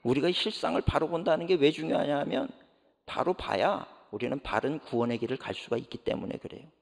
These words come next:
바로 보지 못하면요, 우리는 나는 만족하고 지금 이렇게 살면 된다라고 생각하고 있다가, 착각하고 있다가 멸망의 길로 떨어지면 얼마나 그 인생이 불쌍한 인생이 되고 말겠습니까?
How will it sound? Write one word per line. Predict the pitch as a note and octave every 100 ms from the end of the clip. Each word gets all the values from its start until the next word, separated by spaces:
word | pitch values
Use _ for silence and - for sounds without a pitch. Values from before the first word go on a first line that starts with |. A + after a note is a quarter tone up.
| _ _ _
바로 | - - G3+
보지 | A#3 F4+ F#3+
못하면요, | - - - A2 - - - _ _ _ _ _ -
우리는 | C3+ D#3+ G3 - -
나는 | A#2+ D3 F#3+
만족하고 | - E3 F3 - F3
지금 | F#3 - F#3
이렇게 | E3+ F3+
살면 | F#3 - G3 F#3
된다라고 | D#3+ E3+ - F#3
생각하고 | F#3 G3 F3+ F#3 F3
있다가, | E3 E3+ F3+ - -
착각하고 | - - G#3+ A3+ G#3
있다가 | G#3 G#3 A3
멸망의 | F#3 G#3 A#3 B3
길로 | A3+ A3
떨어지면 | A3 - D3+ G3+ D3 - - -
얼마나 | F3 A3+ - - - - -
그 | -
인생이 | G#3 G3 F3+ G3
불쌍한 | D#3+ E3+ D3+ -
인생이 | C3+ D3 C#3+
되고 | C3+ -
말겠습니까? | C3 - - - - -